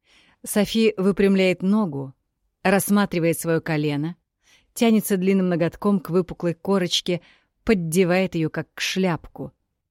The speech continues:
Выступает алая бусина крови. «Зачем ты? Я принесу салфетку». Маша почти поднялась, но Софи снимает каплю подушечкой пальца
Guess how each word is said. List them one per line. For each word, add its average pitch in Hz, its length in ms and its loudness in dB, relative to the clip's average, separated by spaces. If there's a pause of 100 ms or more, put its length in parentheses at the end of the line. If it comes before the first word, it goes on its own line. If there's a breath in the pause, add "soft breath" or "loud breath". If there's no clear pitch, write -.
(280)
Выступает 196 680 -2 (160)
алая 180 380 0
бусина 151 400 -4
крови. 135 460 -8 (1200)
«Зачем 175 800 0
ты? - 260 -18 (640 soft breath)
Я 220 200 4
принесу 185 420 -2
салфетку». 156 800 -8 (920)
Маша 185 340 -2
почти - 360 -4
поднялась, 175 560 -2
но 165 120 -4
Софи 165 280 -8
снимает 160 460 -4
каплю 170 300 -6
подушечкой 151 580 -8
пальца 175 520 -6